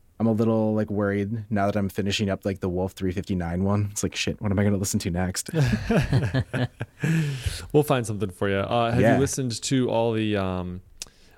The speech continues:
Speaker 2: uh, there's an, there's a good podcast called Invisibilia, and then the, uh, there's one, it's by This American Life. It's kinda like Making a Murderer. What's it called? Do you know what I'm talking about? I can't remember what it's called. I'll have to figure it out. I'll send it to you.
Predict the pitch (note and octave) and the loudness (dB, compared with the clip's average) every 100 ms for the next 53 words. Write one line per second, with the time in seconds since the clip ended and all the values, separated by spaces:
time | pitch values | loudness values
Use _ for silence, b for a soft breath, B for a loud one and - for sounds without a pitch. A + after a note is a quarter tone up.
0 | B A#2 B2 A#2+ B2 B2+ A#2+ A2+ A2 G#2+ | B 0 0 0 -2 -2 0 2 2 0
1 | A2 G#2 G#2+ G#2+ G2+ A2+ G2 G2 F#2 F2+ | -2 -2 -4 -4 -4 -2 -2 -2 -2 0
2 | A2+ A#2+ B2 B2 A#2+ - G#2+ G2+ G2+ F#2 | 2 2 2 0 0 -2 -2 -2 -2 -2
3 | G#2+ G2+ G2 F#2 F2+ F#2 G2+ A2 G2 - | -2 0 2 0 0 -4 -2 -2 -2 -6
4 | A2 A2 A2 G#2 G#2+ - G#2+ G#2+ G#2 G2+ | -4 -2 -2 -4 -6 -4 -2 0 -2 -2
5 | G2+ G2 G#2 G2+ F#2+ F#2 - b - - | -2 -2 -2 -2 -2 -4 -10 b -8 -2
6 | B2+ B2+ A#2+ A#2+ A#2+ A2 G#2+ G#2+ G#2+ G#2 | 0 0 0 0 0 -2 0 2 2 2
7 | G#2 G2+ G#2 A2 G#2 F#2+ F#2 F#2 - - | 0 0 -2 -4 -6 -2 -2 -2 -6 -6
8 | A2+ G#2+ G2 G#2 G#2 G#2 G#2+ A#2 A2+ - | -2 -2 -2 -4 -4 -2 -2 -2 -8 -18
9 | _ - A2 A2 G2 F2+ F#2 - F#2+ F#2 | _ -12 -6 -2 0 0 -2 -4 -6 -6
10 | - - b b b B2+ B2 G#2 G#2 F#2 | -6 -18 b b b 0 0 0 -2 0
11 | F2+ G2+ - F#2 F#2+ F#2 F2+ | 0 0 -2 -4 -4 -2 -2